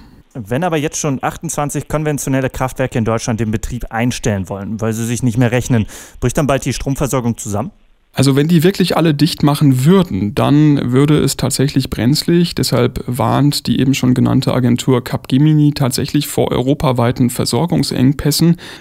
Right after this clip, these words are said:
Speaker 2: Zumindest hier in Deutschland werden aber diese achtundzwanzig Kraftwerke nicht alle schließen, denn die zuständige Bundesnetzagentur wird den sogenannten systemrelevanten Kraftwerken das eben nicht erlauben. Die müssen am Netz bleiben.
Speaker 1: Und wie kann man sie dazu zwingen, wenn sie doch eigentlich dabei Verluste machen?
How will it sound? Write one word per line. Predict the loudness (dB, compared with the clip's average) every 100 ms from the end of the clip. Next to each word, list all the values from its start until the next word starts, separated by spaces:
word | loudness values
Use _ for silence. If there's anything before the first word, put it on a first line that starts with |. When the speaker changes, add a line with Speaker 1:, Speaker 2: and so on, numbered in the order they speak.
| -16 -2
Speaker 2:
Zumindest | 4 4 4 2
hier |
in | 4
Deutschland | 4 2 2 2
werden | 2 2 2
aber | 2 2 2
diese | 0 0 -4
achtundzwanzig | -2 -2 0 0 0 -4
Kraftwerke | -2 -4 -2 -2 0 2
nicht | 4 4 4
alle | 0 0
schließen, | 0 -2 0 2 4
denn | 4 4 4
die | 2
zuständige | 0 0 2 4 4 2 2
Bundesnetzagentur | 4 4 4 2 2 2 2 4 4 2 2
wird | 2 4
den | 6 6
sogenannten | 6 4 4 4 4 4 4 0
systemrelevanten | 0 0 4 4 6 6 4 2 0
Kraftwerken | -2 -2 0 0 2
das | 2 2
eben | 4
nicht | 4 4
erlauben. | 4 4 4 6 4 4
Die | 2 4
müssen | 4 4 2
am | 4 4
Netz | 2 0
bleiben. | -2 0 -4 -6 -12 _ -6
Speaker 1:
Und | -4 -4 -8
wie | -4
kann | -2
man | 0
sie | 0 -2
dazu | -2 -2
zwingen, | -4 -2 -2 0
wenn | -2
sie | -2 -2
doch | -4 -4
eigentlich | -6 -6 -6
dabei | -2 -2 -2
Verluste | -2 -2 -2 -2
machen? | -2 -4